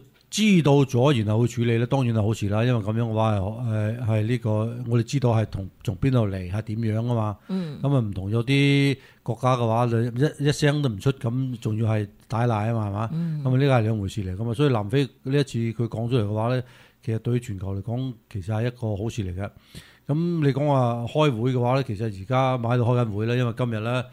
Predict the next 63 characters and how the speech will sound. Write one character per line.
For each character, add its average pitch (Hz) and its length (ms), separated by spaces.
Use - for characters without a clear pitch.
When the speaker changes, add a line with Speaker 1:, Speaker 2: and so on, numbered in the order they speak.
Speaker 1:
應 123 160
該 131 80
係 120 40
W 131 340
H 120 320
A 117 200
咧 127 100
喺 110 120
度 110 80
開 113 160
緊 98 160
會 104 120
嘅， 107 100
衛-， 104 200
Speaker 2:
嗯。 120 80
Speaker 1:
世 117 120
界 110 60
衛 113 120
生 131 120
大 110 140
會 101 200
啊。 101 180
Speaker 2:
嗯 226 160
哼。 269 100
Speaker 1:
噉 131 80
開， 135 260
開 139 240
緊 123 100
會 117 120
咧， 127 100
其 101 80
實 101 100
佢 110 120
就 110 120
係 107 140
呢 110 100
一 123 80
個 107 320
想， 139 720
嚇， 123 320
想 - 560
呢 131 220
個 113 300
有 110 180
一 123 40
個 120 160
噉 104 220
嘅 107 280
措 110 180
施 131 140
出 127 120
嚟 92 140
啦， 113 240
點 110 180
樣 117 140
大 101 160
家 110 140
一 - 20
齊 98 180
防 90 240
治？ 98 220
不 156 80
過， 135 540